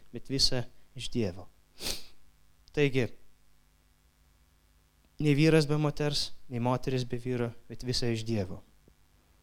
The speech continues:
Moteris ir vyrai yra Dievo kūriniai ir iš esmės yra vienas nuo kito priklausomi. Jei sutuoktiniai susilaukia vaikų, vaikams yra reikalingi abudu tėvai, jei nebus motinos,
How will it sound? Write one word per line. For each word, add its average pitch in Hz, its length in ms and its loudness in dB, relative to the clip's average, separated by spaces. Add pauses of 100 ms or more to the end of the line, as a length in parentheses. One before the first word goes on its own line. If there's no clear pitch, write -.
(1300)
Moteris 151 500 4
ir 120 140 2
vyrai 131 320 4
yra 117 160 2
Dievo 131 260 4
kūriniai 120 460 -2
ir 127 80 -2
iš - 160 0
esmės 151 400 2 (420)
yra 147 220 4
vienas 151 300 4
nuo 147 80 2
kito 143 240 -2
priklausomi. 139 680 -2 (1040)
Jei 180 120 10
sutuoktiniai 165 560 4
susilaukia 139 560 4
vaikų, 120 360 2 (640)
vaikams 151 400 2
yra 139 160 6
reikalingi 135 480 0
abudu 120 260 0
tėvai, 107 400 -2 (840)
jei 131 120 0
nebus 139 280 6
motinos, 135 600 2